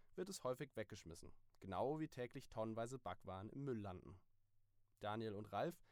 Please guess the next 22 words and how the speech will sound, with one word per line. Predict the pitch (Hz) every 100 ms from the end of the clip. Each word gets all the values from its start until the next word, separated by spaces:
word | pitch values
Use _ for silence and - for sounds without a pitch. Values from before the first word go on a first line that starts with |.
| - - 143
denen | 139 135
die | 123
Vermeidung | 127 120 127 117 110
von | 107 98
Lebensmittelverschwendung | 131 170 - 120 120 113 110 120 123 123 120 - - -
schon | 175 170 -
immer | 123 110
am | 123
Herzen | 117 131 139
lag, | 127 127 - - - -
hatten | 98 113 113
eine | 76 107
Idee. | 117 147 113 - - - - - -
Sie | - 107 113
produzieren | 151 170 156 - 160
das | 147 120
erste | - 165 190 -
deutsche | 160 139 - 135
Bier | 117 117 - - -
aus | - -
geretteten | 156 104 92 107 139
Brotresten. | 135 101 - - - - -